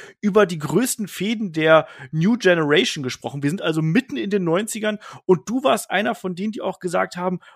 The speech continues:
Bret gegen Owen, das ist eine von den Fehden meiner Kindheit. Da habe ich die großen Erinnerungen dran. Und wir haben das auch gemerkt da draußen,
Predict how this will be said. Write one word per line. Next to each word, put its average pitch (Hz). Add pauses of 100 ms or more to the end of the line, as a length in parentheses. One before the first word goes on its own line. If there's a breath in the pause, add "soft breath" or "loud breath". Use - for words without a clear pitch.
(160 soft breath)
Bret 190
gegen 170
Owen, 185
das 156
ist -
eine 175
von 151
den 185
Fehden 170
meiner 175
Kindheit. 170 (680 loud breath)
Da -
habe 202
ich -
die 170
großen 175
Erinnerungen 160
dran. 160
Und 185
wir 190
haben 226
das 226
auch 185
gemerkt 151
da 185
draußen, 175